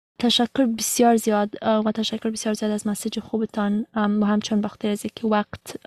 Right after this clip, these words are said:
کردین و به دوگانه آمدین. ام، صادقانه بگویم، مهمترین دلیلی که من، اه، امی دوگانه را ایجاد کردم امی است که در، ام، چنین یک شرایطی دخترای افغانستان صدای،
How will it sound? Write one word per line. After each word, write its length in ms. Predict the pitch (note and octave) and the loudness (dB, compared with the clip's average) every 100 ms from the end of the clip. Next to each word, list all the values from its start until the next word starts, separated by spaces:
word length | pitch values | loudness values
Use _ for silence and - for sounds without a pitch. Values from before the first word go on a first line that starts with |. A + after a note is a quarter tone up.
| - | -8
کردین 460 | - G3+ G3+ G#3 G3+ | 0 0 2 0 2
و 120 | G3+ | 0
به 120 | G#3 | -2
دوگانه 380 | G3 G#3+ G#3 G3+ | -4 -2 0 2
آمدین. 400 | G#3 G#3 G#3 G#3 - - - - - - | 2 0 0 -4 -6 -14 -14 -14 -8 2
ام، 280 | G#3 G3+ G#3 | 6 6 4
صادقانه 600 | - G#3+ A3 A#3 B3 C4 | 4 2 4 4 6 6
بگویم، 380 | B3+ B3 A#3 | 6 6 6
مهمترین 580 | A3 G#3 G#3 - G#3 A3+ | 6 4 0 0 2 2
دلیلی 320 | A3+ G#3 A3 | 4 2 2
که 160 | G#3 A3 | 0 0
من، 280 | G#3 G3+ G#3 E4+ - | 0 0 -2 -10 -8
اه، 260 | G3+ G3+ D4+ | -4 -4 -2
امی 160 | G#3+ G3+ | 0 0
دوگانه 360 | G3+ G3+ G3+ | 2 2 2
را 60 | G#3 | 2
ایجاد 280 | G3+ G#3 - | 2 -2 -2
کردم 320 | G#3 G3+ G3+ | -2 2 2
امی 220 | G3 G3+ | 2 2
است 260 | G3+ - - | 0 -2 -2
که 160 | G#3 | -2
در، 300 | G3+ G3+ G3+ - - | 2 0 0 -6 -8
ام، 280 | A3+ G#3+ G#3+ | -2 2 0
چنین 360 | - A3 A3 G#3+ | 0 4 6 6
یک 180 | G3 | 2
شرایطی 560 | - G3 G3 G#3 - G3+ | 0 0 0 -2 -2 -2
دخترای 380 | - - G#3 G3+ | -2 -4 0 0
افغانستان 600 | G3+ G3+ G3 - G#3 G3 | 0 0 -2 -2 -2 0
صدای، 640 | - G3 G3+ G3+ G3 F#3+ | -2 -2 0 2 2 0